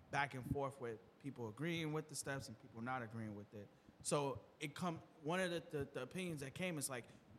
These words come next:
you're kinda, like, they made, they, they equate it to, like, slavery, right? They say, "Oh, like, it's the master trying to put Kyrie in his place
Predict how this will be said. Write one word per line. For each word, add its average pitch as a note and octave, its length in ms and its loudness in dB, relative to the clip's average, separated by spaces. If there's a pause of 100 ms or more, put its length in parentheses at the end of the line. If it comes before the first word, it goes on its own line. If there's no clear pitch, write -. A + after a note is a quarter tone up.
(100)
you're D#3 340 4
kinda, D3+ 320 4
like, A#2+ 320 2 (1000)
they E3 120 6
made, E3+ 260 4
they, E3+ 120 6
they D#3+ 140 2
equate F3+ 240 10
it E3 120 8
to, E3 80 6
like, C3 160 6
slavery, C3 360 8
right? A#2+ 240 4
They C#3 80 4
say, C3 220 4
"Oh, B2+ 240 8
like, A2+ 280 2 (180)
it's D3+ 160 2
the C#3+ 100 2
master C3 400 4
trying A#2+ 200 0
to A2+ 40 0
put A#2 240 4
Kyrie A#2 280 2
in A2+ 40 2
his G#2+ 160 2
place A#2 440 2